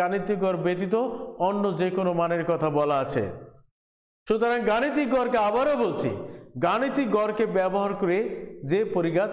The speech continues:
আমরা পাবো তাকে সদিত বা কেন্দ্রীয় পরিঘাত বলবো, আর গাণিতিক গড় ব্যতীত অন্য যে কোনো মান ব্যবহার করে যে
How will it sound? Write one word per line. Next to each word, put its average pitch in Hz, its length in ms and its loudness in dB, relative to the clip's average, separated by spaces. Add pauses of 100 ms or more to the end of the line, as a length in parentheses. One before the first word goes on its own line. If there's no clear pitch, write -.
আমরা 175 160 0 (120)
পাবো 156 240 2 (420)
তাকে 160 240 0 (140)
সদিত 185 300 0 (100)
বা 226 80 0 (120)
কেন্দ্রীয় 175 400 2
পরিঘাত 214 300 0 (120)
বলবো, 233 220 2 (400)
আর 196 80 2 (120)
গাণিতিক 254 420 0
গড় 233 180 2 (960)
ব্যতীত 247 420 0 (680)
অন্য 311 180 2 (160)
যে 277 160 2
কোনো 240 120 2 (100)
মান 214 100 0 (120)
ব্যবহার 180 360 2
করে 196 160 0 (460)
যে 180 100 2